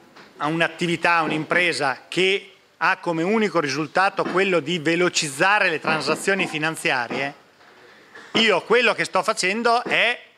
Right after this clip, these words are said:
mettere a disposizione degli operatori di finanza speculativa uno strumento migliore,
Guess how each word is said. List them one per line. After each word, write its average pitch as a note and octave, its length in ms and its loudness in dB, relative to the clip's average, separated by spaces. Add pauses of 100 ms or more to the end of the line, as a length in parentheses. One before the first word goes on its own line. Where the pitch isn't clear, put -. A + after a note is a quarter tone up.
(300)
mettere D3 840 -4
a B2 120 -12
disposizione C3+ 1120 -2 (160)
degli E3+ 320 0
operatori E3+ 680 2
di C3+ 120 -8
finanza D#3 400 -2
speculativa A#3+ 840 0
uno E3+ 160 -6
strumento E3+ 540 -4
migliore, B2+ 500 -6